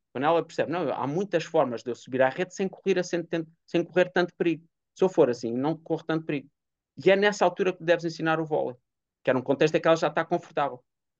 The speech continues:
E aí já o vôlei servirá para matar as outras ou para se proteger também nas ocasiões em que se tem que proteger.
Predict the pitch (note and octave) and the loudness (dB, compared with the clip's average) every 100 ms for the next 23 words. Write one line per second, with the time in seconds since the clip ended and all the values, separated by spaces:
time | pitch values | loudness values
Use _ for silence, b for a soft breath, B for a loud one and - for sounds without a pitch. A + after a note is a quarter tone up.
0 | _ C3 C#3+ E3 D3+ B2 C#3 C3 A#2+ A#2+ | _ 4 4 4 4 4 4 4 0 -6
1 | B2 B2 G#2 - _ A2+ G#2+ G#2 A2+ A2 | -2 0 0 -6 _ -2 -2 0 2 2
2 | A2+ D#3 - - _ _ _ _ - D#3+ | 2 0 -2 -14 _ _ _ _ 0 0
3 | D#3+ B2 - - - C#3+ D3 C#3+ C#3+ C#3+ | 2 -4 -6 -14 -2 0 2 0 0 -2
4 | D3 C#3+ D3+ D3 - D#3 D#3 D#3 D3 | -2 -2 -4 -4 -6 -6 -8 -8 -8